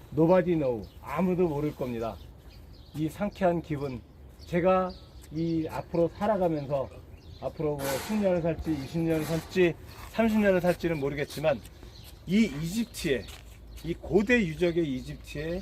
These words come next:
그 길을 발끝부터 머리끝까지 충분히 쭉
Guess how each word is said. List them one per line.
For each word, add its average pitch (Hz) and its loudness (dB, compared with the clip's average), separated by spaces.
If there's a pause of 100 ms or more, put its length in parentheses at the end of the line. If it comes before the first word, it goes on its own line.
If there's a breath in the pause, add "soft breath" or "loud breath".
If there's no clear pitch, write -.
(120)
그 143 -10
길을 120 -6 (680)
발끝부터 214 4
머리끝까지 165 4
충분히 269 6 (340)
쭉 - -14